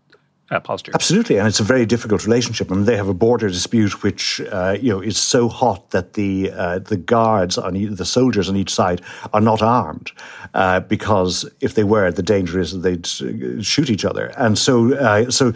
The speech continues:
Speaker 2: so it's a very tense relationship. They recently, um, the Indians expelled all of the Chinese journalists from India, and the Chinese expelled all the Indian journalists from China. So, uh, you know, it's,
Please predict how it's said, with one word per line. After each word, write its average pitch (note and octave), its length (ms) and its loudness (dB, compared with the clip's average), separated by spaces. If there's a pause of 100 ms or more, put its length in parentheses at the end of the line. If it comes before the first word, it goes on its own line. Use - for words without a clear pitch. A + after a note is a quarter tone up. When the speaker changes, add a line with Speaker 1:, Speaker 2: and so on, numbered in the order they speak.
(280)
Speaker 2:
so D3 140 2
it's C3 140 2
a B2 60 2
very D3+ 260 2
tense A#2+ 300 -2
relationship. G#2+ 460 0
They A#2+ 120 4
recently, A2 720 2
um, G2 380 0 (340)
the G#2 320 0 (140)
Indians A#2+ 360 4
expelled G#2 380 2
all G2 180 4
of F2 180 -4
the F#2 120 0
Chinese F#2+ 420 0
journalists G#2+ 440 2
from G2+ 100 0
India, G2 480 2
and F2+ 220 -4 (100)
the F#2 80 -10
Chinese F2+ 460 -4
expelled F2 320 -2
all D#2+ 160 -2
the G2+ 160 2
Indian E2+ 260 0
journalists E2+ 400 -2
from G2+ 120 -2
China. G#2 360 0 (320)
So, A#2+ 340 2 (140)
uh, A#2 260 4
you D#3+ 220 2
know, A#2+ 100 4
it's, C#3 280 0